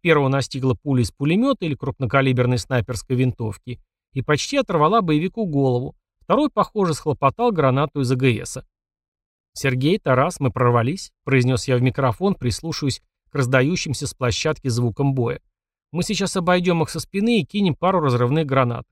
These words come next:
Как только бабахнет, начинайте штурм». «Понял тебя, Метель», отозвался Сергей. «Через пару минут можно начинать». Я махнул рукой парням, приказывая следовать за мной, и выскользнул в коридор. Стараясь не шуметь, мы прокрались до угла, ведущего к лестничной площадке.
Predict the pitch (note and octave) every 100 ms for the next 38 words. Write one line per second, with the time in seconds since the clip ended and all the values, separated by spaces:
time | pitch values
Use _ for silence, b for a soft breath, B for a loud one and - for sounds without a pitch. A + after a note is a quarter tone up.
0 | _ D#3+ A3+ F#3 E3+ E3+ D#3 A3 - C3+
1 | B2 - C3 E3+ F#3 A2+ - C#3 C#3+ _
2 | _ _ _ _ _ _ _ _ A#3 C4
3 | E3 - B2 B2+ D3 A3 F3 B2+ B2+ A#2
4 | A#2+ - - C3 A#2 B2+ - _ _ -
5 | D3 - G#3+ G3+ F#3 F#3+ - E3 C#3 D3
6 | - D3 B2 - _ _ _ _ _ _
7 | _ _ _ _ _ - D3+ C4+ C#4 A#3+
8 | A#3+ A3+ A#3+ A3+ G#3 F#3 F#3 F3+ D3 C3+
9 | - C#3 B2+ B2 - F#3 A3 E3 D#3+ C#3+
10 | B2+ B2 C#3+ B3 G3 E3 E3+ - C#3+ C#3
11 | A2+ - - _ _ _ _ _ _ -
12 | C#3 C#3 C3+ - C#3 - C#3+ E3+ - C#3
13 | - C3 C#3+ C#3 C3+ B2+ E3 F3 G3 B2
14 | A#2+ A2+ E3+ - E3 - B2 G#2 B2 -
15 | B2 - C#3+ - - - - C#3